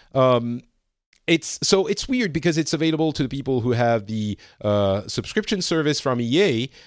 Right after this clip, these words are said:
uh, now, and it's been available for a few days, and it's releasing in a few days for the people who actually bought it, which is my case. Um, I'm,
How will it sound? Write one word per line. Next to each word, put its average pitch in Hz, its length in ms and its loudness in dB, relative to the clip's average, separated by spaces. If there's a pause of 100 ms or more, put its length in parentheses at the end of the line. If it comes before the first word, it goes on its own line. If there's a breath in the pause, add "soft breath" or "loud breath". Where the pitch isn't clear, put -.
(140 loud breath)
uh, 113 200 2
now, 131 500 2
and 110 220 0
it's 107 160 -4
been 120 140 -2
available 110 380 0
for 104 160 -4
a 95 60 -2
few 107 140 -10
days, 135 280 0
and 117 120 -2
it's 117 240 -4
releasing 139 420 -4
in 117 300 -4
a 123 100 -4
few 190 220 -6
days 143 280 2
for 123 240 -2
the 110 80 -6
people 117 440 -4
who 107 220 -6 (100)
actually 95 360 -8
bought 117 300 0
it, 87 160 -10 (200 loud breath)
which - 180 -2
is 90 240 -6 (320)
my 117 180 2
case. 92 400 -4 (320 loud breath)
Um, 123 600 2 (420)
I'm, 165 480 0